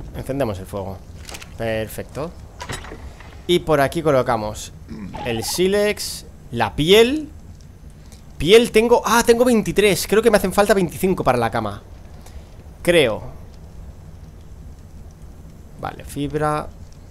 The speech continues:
paja. Esta madera me la quedo. ¿Qué, qué, qué es ese ruido, tío? Vale, quitina, metal.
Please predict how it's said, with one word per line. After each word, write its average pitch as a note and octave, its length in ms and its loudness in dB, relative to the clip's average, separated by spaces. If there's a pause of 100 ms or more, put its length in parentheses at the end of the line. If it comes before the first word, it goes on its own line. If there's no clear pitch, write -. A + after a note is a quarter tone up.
(140)
paja. D#3 520 -2 (1800)
Esta - 200 -4
madera C3 280 2
me A2 140 -2
la G#2 160 -4
quedo. D3 380 -4 (1600)
¿Qué, E3 160 -2
qué, E3 140 -6
qué - 140 -10
es - 80 -4
ese E3+ 200 -2
ruido, A#2 260 -2
tío? A2+ 280 -2 (2500)
Vale, G#2 220 -10
quitina, F#3+ 800 0 (160)
metal. D#3+ 920 2